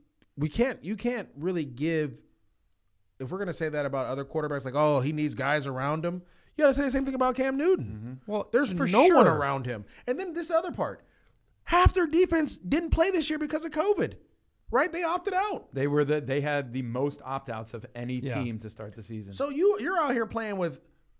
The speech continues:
Speaker 1: you know,
Speaker 3: You're going all deep, dude. I'm just talking about an eyeball test. Cam doesn't
Speaker 1: I'm
Speaker 3: look
Speaker 1: just,
Speaker 3: right.
Speaker 1: but
Speaker 3: Cam's,
Speaker 1: that's, he
Speaker 3: Cam has
Speaker 1: doesn't,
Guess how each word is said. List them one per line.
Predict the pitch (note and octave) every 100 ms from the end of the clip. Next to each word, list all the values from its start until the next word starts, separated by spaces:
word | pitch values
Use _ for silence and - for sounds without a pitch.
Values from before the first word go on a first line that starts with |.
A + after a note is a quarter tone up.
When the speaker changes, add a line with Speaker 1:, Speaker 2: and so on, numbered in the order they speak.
| _ _ -
Speaker 1:
you | G#3+
know, | G3 F#3 F3+ E3+ _ _ _
Speaker 3:
You're | B3
going | C#4+ D#4
all | G#3+ D#3+
deep, | C#3 D#3 D#3
dude. | D#3
I'm | A#3+
just | B3+
talking | C4 A3+
about | F3+ D3
an |
eyeball | C3+ D3+ D3 B2
test. | C3 A2
Cam | - G#3 A#3
doesn't | G#3+ E3+
Speaker 1:
I'm | E3
Speaker 3:
look | -
Speaker 1:
just, | E3+ A2
Speaker 3:
right. | G#2
Speaker 1:
but | D3+ B2+
Speaker 3:
Cam's, | F3+ C4+
Speaker 1:
that's, | G#3+
he | C#3
Speaker 3:
Cam | G#3 C4
has |
Speaker 1:
doesn't, | F#3